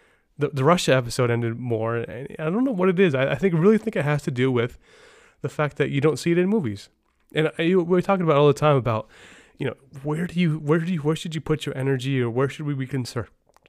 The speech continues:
concerned, or where should we kinda do our focus on? And China should be one of those things that you really have to worry about because they are really rising fast and they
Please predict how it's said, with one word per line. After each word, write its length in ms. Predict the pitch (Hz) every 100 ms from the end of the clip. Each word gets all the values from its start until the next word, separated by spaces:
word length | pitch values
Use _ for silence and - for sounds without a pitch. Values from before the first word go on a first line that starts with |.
| -
concerned, 500 | 160 - 139 143 135
or 60 |
where 160 | 117 135
should 160 | 139 165
we 80 |
kinda 460 | 151 151 147 131 120 - - - 139
do 160 | 131 131
our 80 | 120
focus 420 | - 127 135 -
on? 240 | 123 127 - _ _ _ _ _
And 160 | 139 127
China 240 | 170 202
should 160 | 240 160
be 80 | 151
one 140 | 156
of 60 | 143
those 180 | 135
things 200 | - 143
that 120 | 123 120
you 120 | 120
really 240 | 139 160
have 120 | 160 151
to 80 |
worry 220 | 131 156 139
about 260 | 120 117
because 440 | 113 110 120 110 110
they 160 | 127
are 140 | 135 117
really 280 | 120 123
rising 380 | 117 113 113 110
fast 440 | 101 123 120 104 123
and 120 | 110
they 240 | 104 107